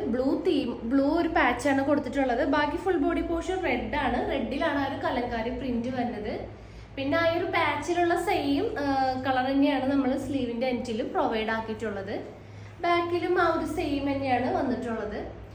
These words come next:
പിന്നെ നമ്മൾ കണ്ട ആ നേരത്തെ പറഞ്ഞ ആ ഒരു സെയിം ഡീറ്റെയിലിംഗ് തന്നെയാണ് ഈ ഒരു ടോപ്പിൽ വന്നിട്ടുള്ളത്. കോമ്പിനേഷൻ മാത്രം വ്യത്യാസമാക്കിയിട്ടുണ്ട്.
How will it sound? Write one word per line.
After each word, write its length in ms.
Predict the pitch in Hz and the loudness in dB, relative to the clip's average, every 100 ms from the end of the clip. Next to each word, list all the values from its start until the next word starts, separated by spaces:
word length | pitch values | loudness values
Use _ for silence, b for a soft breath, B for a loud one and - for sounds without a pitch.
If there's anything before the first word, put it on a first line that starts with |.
| B B B B | B B B B
പിന്നെ 220 | 285 285 330 | -4 -2 0
നമ്മൾ 280 | 302 302 | 0 0
കണ്ട 260 | 320 339 330 | 2 2 4
ആ 280 | 359 330 285 | 4 4 2
നേരത്തെ 400 | 294 302 294 320 | 0 0 -2 -2
പറഞ്ഞ 220 | 311 311 | -2 0
ആ 120 | 302 | 0
ഒരു 120 | 302 | 0
സെയിം 380 | 302 359 311 302 | -2 -2 -2 -2
ഡീറ്റെയിലിംഗ് 560 | 254 277 277 269 262 294 | 0 0 0 0 2 2
തന്നെയാണ് 260 | 277 254 | 2 2
ഈ 320 | 302 262 269 247 | 0 0 0 0
ഒരു 60 | |
ടോപ്പിൽ 460 | 262 262 247 240 262 | 2 2 2 0 0
വന്നിട്ടുള്ളത്. 640 | 247 226 262 247 226 285 | 0 -2 -2 -4 -4 -2
കോമ്പിനേഷൻ 600 | 339 269 269 285 294 349 | -2 0 0 0 0 2
മാത്രം 260 | 359 339 349 | 2 2 2
വ്യത്യാസമാക്കിയിട്ടുണ്ട്. 1200 | 349 - 262 254 269 240 269 254 240 - - B | 2 2 0 0 0 -2 -4 -2 -2 -4 -8 B